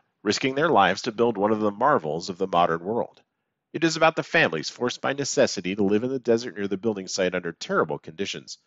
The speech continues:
and forced to leave if their men died on the job.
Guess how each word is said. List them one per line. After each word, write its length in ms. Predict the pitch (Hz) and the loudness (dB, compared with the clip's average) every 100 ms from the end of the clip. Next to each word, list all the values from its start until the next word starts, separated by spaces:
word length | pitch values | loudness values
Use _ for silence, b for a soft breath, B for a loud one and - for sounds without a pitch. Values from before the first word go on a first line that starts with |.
| _ _ - | _ _ -18
and 100 | 71 | -18
forced 300 | - 90 - | -10 -8 -6
to 60 | 120 | -6
leave 340 | 131 156 78 | -2 -2 -2
if 160 | 78 - | -4 -4
their 160 | 92 | -4
men 320 | 107 120 90 78 | -2 0 -2 0
died 240 | 78 87 | 0 0
on 140 | 78 90 | -4 -8
the 80 | |
job. 360 | 80 92 87 | -8 -4 -4